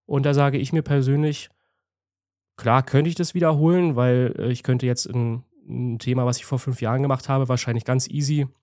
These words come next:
jetzt auch nochmal neu aufnehmen. Aber, äh, das ist ja auch nicht mein eigener Anspruch, sondern mein eigener Anspruch ist es, ähm, immer was Neues zu machen, ähm, neu kreativ zu werden. Und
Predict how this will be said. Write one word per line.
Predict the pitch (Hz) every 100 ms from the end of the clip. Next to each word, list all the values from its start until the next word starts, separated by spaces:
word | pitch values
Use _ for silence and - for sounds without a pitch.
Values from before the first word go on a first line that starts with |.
| _ _ _ _ _ _
jetzt | 123 110 -
auch | 123
nochmal | 113 117
neu | 110 107
aufnehmen. | - 123 151 156 180 _ _ _ _ _ _ -
Aber, | 117 120 117 123 120 120 110
äh, | 120
das | 117
ist | 143
ja | 147
auch | 127
nicht | 127
mein | 127 110
eigener | 113 120
Anspruch, | 120 - 101 95
sondern | 117 117
mein | 113
eigener | 95 120 120
Anspruch | 127 - 127 -
ist | -
es, | 123 - - _ _ _ _ -
ähm, | 117 113 113 120
immer | 131 123
was | 117 -
Neues | 120 147 -
zu | 147
machen, | 135 131 139 139 135 -
ähm, | 117 117 113 110 120
neu | 123 131
kreativ | - 120 - 139 -
zu | 139
werden. | 127 131 131
Und | - 113 113 -